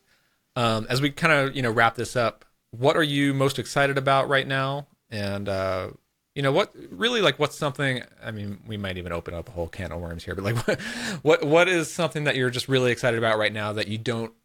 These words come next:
normally get a chance to talk to,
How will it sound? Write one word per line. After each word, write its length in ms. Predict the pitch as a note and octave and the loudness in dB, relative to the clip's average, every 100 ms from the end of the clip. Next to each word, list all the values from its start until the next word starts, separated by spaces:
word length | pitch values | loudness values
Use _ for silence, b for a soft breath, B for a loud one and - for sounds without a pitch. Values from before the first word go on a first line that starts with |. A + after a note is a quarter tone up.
| _ _ - | _ _ -6
normally 420 | A#2+ A2 G#2+ G2+ | -2 -2 0 0
get 180 | G#2 G2 | 0 -2
a 80 | |
chance 420 | F#2+ - G2 F2+ - | -4 -8 -10 -10 -12
to 280 | - G#2 | -6 -6
talk 340 | F#2 G#2+ F2+ - | -4 -2 -2 -4
to, 360 | - E2+ E2 | -6 -4 -6